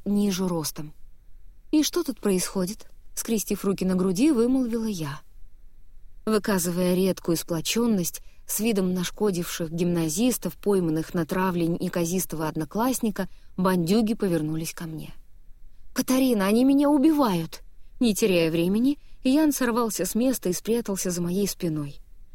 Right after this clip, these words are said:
Учитывая, что я едва доставал ему до подбородка, со стороны наверняка выглядела маленькой отчаянной баллонкой, защищавшей от стаи одичалых псов трусливого волкодава. «Маленькая Нима, не серчай,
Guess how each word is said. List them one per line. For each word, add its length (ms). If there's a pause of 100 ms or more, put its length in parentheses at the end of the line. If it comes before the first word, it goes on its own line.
(180)
Учитывая, 580
что 180
я 140
едва 380
доставал 480
ему 300
до 100
подбородка, 680 (300)
со 140
стороны 420
наверняка 640
выглядела 540
маленькой 500
отчаянной 640
баллонкой, 600 (320)
защищавшей 800
от 180
стаи 400
одичалых 680
псов 400
трусливого 800
волкодава. 680 (1200)
«Маленькая 640
Нима, 340
не 120
серчай, 640